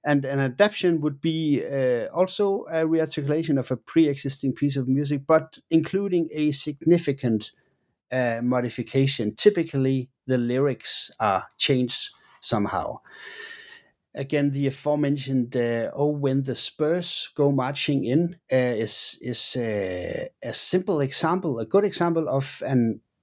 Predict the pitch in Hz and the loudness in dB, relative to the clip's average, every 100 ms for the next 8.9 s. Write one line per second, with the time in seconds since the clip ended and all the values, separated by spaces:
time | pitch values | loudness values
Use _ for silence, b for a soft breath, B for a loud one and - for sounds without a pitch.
0 | _ 113 - 175 180 - 208 190 190 _ | _ -8 0 0 0 -2 -2 -2 -8 _
1 | - 165 156 139 139 - - - 143 135 | -4 -2 0 -2 -2 -4 -10 -8 0 2
2 | 123 113 135 135 147 147 127 123 - - | 2 -2 -2 0 0 0 0 -2 -4 -2
3 | 123 107 104 101 98 - b b 117 139 | 0 2 0 0 0 -4 b b -2 2
4 | 156 147 b b b b b b 147 131 | 0 -2 b b b b b b 0 2
5 | 120 110 - 185 208 220 - - - - | 0 -2 0 0 0 0 -2 -2 -6 -4
6 | 156 147 151 - 143 135 156 165 151 143 | -2 -2 -2 0 2 2 0 -4 -2 0
7 | 147 147 - 165 165 170 - 117 113 147 | 2 2 2 2 0 -2 -4 -4 0 0
8 | 143 - 131 131 117 110 104 101 | 0 -4 0 2 2 2 0 -2